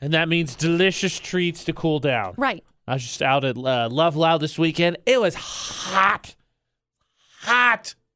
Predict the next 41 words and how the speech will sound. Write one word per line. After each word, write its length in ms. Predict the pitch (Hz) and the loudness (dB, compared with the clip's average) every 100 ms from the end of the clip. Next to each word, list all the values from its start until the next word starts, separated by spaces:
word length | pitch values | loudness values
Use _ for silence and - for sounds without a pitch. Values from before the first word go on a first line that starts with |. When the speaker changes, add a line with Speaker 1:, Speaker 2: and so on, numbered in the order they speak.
| - | 0
Speaker 1:
A 100 | 160 | 0
J 160 | 151 156 | 2 0
and 80 | 143 | 0
McCall 260 | 127 143 | 0 2
at 80 | 131 | 2
V 160 | 127 131 | -2 0
F 200 | 120 - | -2 0
X. 240 | 139 - - _ _ _ | -2 -2 -14 _ _ _
So 180 | - 262 | 0 2
no 220 | 247 262 285 | 6 6 4
surprise 680 | - 190 180 143 156 175 - | 2 2 4 6 6 4 2
that, 300 | 151 139 - | 0 2 2
uh, 260 | 143 135 131 _ _ _ _ _ _ _ _ - | 4 4 0 _ _ _ _ _ _ _ _ -4
got 100 | 508 | -4
some 160 | - | 0
ice 240 | - - - | 0 0 0
cream. 280 | 185 147 92 _ _ _ _ _ _ | -2 -2 -4 _ _ _ _ _ _
You 60 | - | -10
know, 40 | - | -8
sitting 340 | - 220 220 | -2 -2 2
out 160 | 208 202 | 2 2
on 120 | 202 | 2
the 80 | 196 | 2
lawn, 540 | 190 190 190 196 190 - _ _ _ _ _ | 2 2 2 0 -4 -12 _ _ _ _ _
eight 220 | 127 160 | 0 2
hours, 640 | 165 170 170 165 165 165 - _ | 2 2 2 0 -4 -8 -14 _
mostly 520 | 120 143 143 - 151 | -4 -4 -4 -4 -2
in 60 | 147 | -2
the 80 | 143 | -4
sun. 460 | - 143 135 139 135 _ _ _ _ _ _ _ _ _ _ _ _ - | -2 0 0 -2 -8 _ _ _ _ _ _ _ _ _ _ _ _ -2
Needed 280 | 147 135 | 0 0
a 40 | 117 | -2
treat 200 | 139 123 | -4 -6
to 60 | - | -6
cool 180 | 110 | -8
down. 240 | 95 92 80 | -6 -8 -2
Speaker 2:
Well, 180 | 277 262 | 2 2
of 80 | - | 2
course. 420 | 269 170 - - _ _ _ _ _ _ | 0 0 -6 -20 _ _ _ _ _ _
Speaker 1:
And 220 | 135 175 | 0 2
then 640 | 226 269 254 160 147 180 | 2 4 4 4 2 0